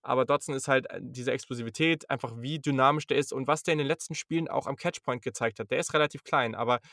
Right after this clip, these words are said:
wenn ich jetzt rund um den und dann mit den anderen Jungs, die ich mir dann gleich ho-, hoffentlich noch dazu holen kann, ähm, diese Offense aufbauen kann, äh, grad diesen Wide Receiver Room, ich glaube, damit wäre ich dann sehr, sehr zufrieden. Ähm, ja, also, ja, ich,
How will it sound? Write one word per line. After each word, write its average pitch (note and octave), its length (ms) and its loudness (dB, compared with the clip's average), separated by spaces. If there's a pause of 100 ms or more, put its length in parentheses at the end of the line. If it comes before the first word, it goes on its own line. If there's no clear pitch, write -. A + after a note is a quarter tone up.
(240)
wenn C#3+ 100 0
ich C#3+ 140 -4
jetzt - 300 -2
rund D#3 160 -2
um C#3 140 -2
den E3+ 360 0
und C3 200 -2
dann D3+ 140 2
mit D#3 160 0
den D3+ 120 0
anderen D#3 260 0
Jungs, D#3 200 -4
die D#3 120 -8
ich - 160 -10
mir D3+ 100 -2
dann D3+ 220 -2
gleich D3 240 -2 (100)
ho-, D3 200 -6
hoffentlich E3 320 -4
noch C#3+ 100 -4
dazu D#3 280 -6
holen B2+ 180 -2
kann, C#3+ 280 -2 (600)
ähm, C3+ 460 -2
diese C3 260 -2
Offense - 300 0
aufbauen B2 400 2
kann, C#3 480 -4
äh, B2+ 260 -6
grad C3 240 -4
diesen B2 180 -6
Wide B2+ 140 -2
Receiver D#3 280 0
Room, C3+ 280 0
ich C3+ 100 -10
glaube, C3+ 180 0
damit C#3 300 -2
wäre C3+ 100 2
ich - 80 -8
dann B2+ 260 -4
sehr, B2 220 4
sehr C#3 140 2
zufrieden. C3+ 600 -6 (560)
Ähm, A#2+ 760 -2 (280)
ja, A2 200 4 (240)
also, A#2+ 240 0 (320)
ja, G#2 180 0 (180)
ich, - 420 -18